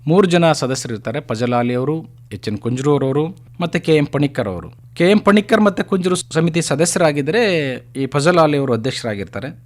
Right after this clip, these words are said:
ಅವರು ದೇಶಾದ್ಯಂತ ಪ್ರವಾಸವನ್ನ ಮಾಡ್ತಾರೆ. ಅದರಲ್ಲೂ ಪ್ರಾದೇಶಿಕವಾಗಿ ದಕ್ಷಿಣ ಭಾರತದ ಅನೇಕ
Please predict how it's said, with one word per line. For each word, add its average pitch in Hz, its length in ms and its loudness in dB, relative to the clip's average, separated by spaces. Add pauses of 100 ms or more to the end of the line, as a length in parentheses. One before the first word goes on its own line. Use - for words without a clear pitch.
(120)
ಅವರು 208 240 6
ದೇಶಾದ್ಯಂತ 208 560 4 (100)
ಪ್ರವಾಸವನ್ನ 156 480 2
ಮಾಡ್ತಾರೆ. 113 400 -4 (100)
ಅದರಲ್ಲೂ 202 300 0
ಪ್ರಾದೇಶಿಕವಾಗಿ 160 840 0 (120)
ದಕ್ಷಿಣ 202 280 0
ಭಾರತದ 170 400 4
ಅನೇಕ 151 320 0